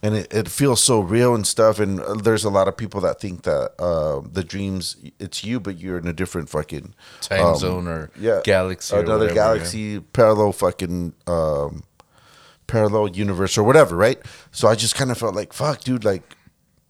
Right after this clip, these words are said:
Speaker 1: maybe it's just what I deserve." Just, it, it makes me, it makes me rethink, evaluate, and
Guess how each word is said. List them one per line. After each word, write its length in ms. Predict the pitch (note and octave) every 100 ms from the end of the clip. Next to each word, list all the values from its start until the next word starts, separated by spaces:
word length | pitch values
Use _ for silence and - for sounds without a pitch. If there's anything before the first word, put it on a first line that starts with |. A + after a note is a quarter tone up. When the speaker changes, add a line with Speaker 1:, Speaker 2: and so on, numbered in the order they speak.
| _ _ _ _ _ _ _ _ _ -
Speaker 1:
maybe 280 | G#2 G#2 G#2+
it's 320 | G2+ G#2 -
just 220 | A2 -
what 120 | G#2
I 100 | G2+
deserve." 480 | G2 F#2 F#2+ G2 D#2+
Just, 260 | A2 G#2+ -
it, 240 | G#2+ -
it 180 | A2 G2+
makes 360 | G#2 A2+ -
me, 320 | A2+ A#2 A2 -
it 80 | G#2+
makes 280 | A2 A2 -
me 160 | A#2+
rethink, 580 | G#2 A2 G2+ A2+ G#2+ -
evaluate, 920 | G#2+ G2+ F2+ F#2 G#2 G2+ G2 G2+ - - - - -
and 340 | F#2+ F2+ F2+